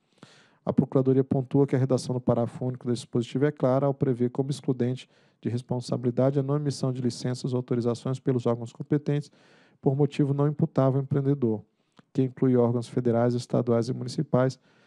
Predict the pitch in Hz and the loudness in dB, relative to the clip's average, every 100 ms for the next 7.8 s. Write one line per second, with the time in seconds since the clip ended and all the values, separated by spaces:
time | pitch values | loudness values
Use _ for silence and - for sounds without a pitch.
0 | _ _ - 139 139 139 135 131 139 135 | _ _ -4 -2 0 0 -2 -2 -6 -4
1 | 131 151 143 113 104 - _ _ _ _ | -4 -4 -2 -4 -6 -10 _ _ _ _
2 | _ _ _ _ _ _ - - - _ | _ _ _ _ _ _ -20 -20 -20 _
3 | - 120 120 139 139 - 135 131 131 131 | -6 -4 0 2 2 0 -4 -2 0 2
4 | 131 131 127 139 135 143 156 147 139 131 | 0 0 -2 0 2 2 2 -2 -2 0
5 | 131 123 123 - 123 - 127 120 123 - | 0 0 -2 -6 -8 -4 -4 -4 -4 0
6 | 123 123 120 123 139 120 123 - 117 117 | -2 0 0 0 0 -2 -4 -4 -4 -2
7 | 117 - 117 110 127 117 135 147 | -4 -4 -8 -4 -2 0 2 0